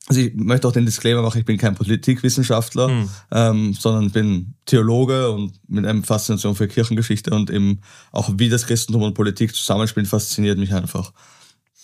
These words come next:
Speaker 1: Ich würd sagen, ähm, der Konservativismus definiert sich über zwei oder drei Grundpfeiler,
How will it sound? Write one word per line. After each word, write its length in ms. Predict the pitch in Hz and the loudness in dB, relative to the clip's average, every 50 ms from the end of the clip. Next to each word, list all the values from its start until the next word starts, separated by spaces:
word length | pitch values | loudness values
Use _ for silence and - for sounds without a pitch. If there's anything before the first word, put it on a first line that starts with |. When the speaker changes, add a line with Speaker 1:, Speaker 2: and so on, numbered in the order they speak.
| - - - - _ - | -20 -20 -20 -20 _ -2
Speaker 1:
Ich 60 | - | 0
würd 120 | 135 127 | 0 0
sagen, 460 | - - 131 127 127 131 143 143 147 - _ _ _ _ _ _ _ _ _ - | 2 0 0 0 0 0 -2 -4 -4 -8 _ _ _ _ _ _ _ _ _ -2
ähm, 480 | 117 113 113 110 110 110 107 110 107 - - _ _ _ _ _ _ - - _ _ _ _ _ _ _ _ _ _ _ _ _ _ _ _ _ _ _ _ _ _ _ _ _ - | 0 2 2 2 2 2 0 0 -2 -4 -10 _ _ _ _ _ _ -20 -20 _ _ _ _ _ _ _ _ _ _ _ _ _ _ _ _ _ _ _ _ _ _ _ _ _ -4
der 120 | 120 110 110 | -2 -2 -2
Konservativismus 920 | - - 135 123 147 147 151 151 143 147 127 123 131 131 - 131 123 - | 0 2 4 4 4 4 2 2 2 2 2 2 0 0 0 0 -2 0
definiert 640 | - 120 110 - - 113 107 104 110 117 123 131 131 | 0 0 0 2 2 2 2 4 2 2 2 0 -2
sich 400 | - - 143 135 135 127 - - | -2 -2 0 0 0 0 -2 -2
über 320 | 117 107 101 107 107 104 101 - - _ _ _ _ _ _ - - _ _ _ _ _ _ _ _ _ _ | -2 0 0 0 0 -2 -4 -8 -12 _ _ _ _ _ _ -20 -20 _ _ _ _ _ _ _ _ _ _
zwei 460 | - - - - 101 117 113 117 127 | -8 -6 -4 -2 0 0 2 0 0
oder 120 | 127 120 117 | 0 -2 -4
drei 260 | 117 107 107 110 107 | -4 -4 -4 -4 -4
Grundpfeiler, 1000 | - - 107 110 117 117 113 - - - 98 95 92 90 87 87 87 85 - _ | -4 -4 0 2 2 2 0 0 -2 -2 -2 0 0 -2 -2 -2 -4 -6 -10 _